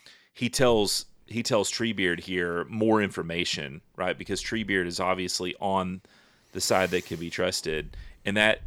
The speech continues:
that builds even more loyalty, right? That Treebeard now is, is a real piece of this puzzle that's on the greater map. And so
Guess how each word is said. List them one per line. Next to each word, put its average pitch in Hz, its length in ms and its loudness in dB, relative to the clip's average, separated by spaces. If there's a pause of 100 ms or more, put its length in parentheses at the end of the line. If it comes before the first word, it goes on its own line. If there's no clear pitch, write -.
that 110 240 4
builds 95 420 2
even 98 280 2
more 87 220 0
loyalty, 67 640 -8 (400)
right? 90 160 -2
That 92 120 -2
Treebeard 101 480 -2
now 90 460 0 (200)
is, 90 380 0 (100)
is 87 160 -10
a 92 40 -4
real 85 460 -2 (120)
piece 107 300 -4
of 87 120 -6
this 87 140 -4
puzzle 92 460 0
that's 87 200 -4
on 95 120 0
the 90 80 -8
greater 87 300 -2
map. 95 360 -2 (240)
And 101 120 -6
so 107 320 2